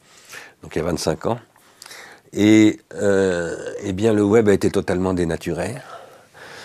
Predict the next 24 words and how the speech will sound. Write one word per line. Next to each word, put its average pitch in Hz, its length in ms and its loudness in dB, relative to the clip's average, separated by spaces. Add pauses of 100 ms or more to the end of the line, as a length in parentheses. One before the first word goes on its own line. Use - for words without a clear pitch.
(100)
C'est-à-dire, - 140 -10
pendant 101 440 4
longtemps, 117 720 4
il 113 180 4
a 110 60 4
permis 110 500 4 (720)
ce - 100 -8
que 120 60 4
vous 175 160 6
faites - 500 0 (260)
sur - 260 -18
cette - 180 -8
chaîne. 135 320 -2 (920)
Moi, 104 80 2
j'ai 101 100 2
fait 95 160 -2
aussi 92 240 -2
des 87 120 -4
choses 90 200 -6
comme 92 180 -6
ça, 98 300 0
pas 101 240 2
avec, 92 340 -2
euh, 82 240 -4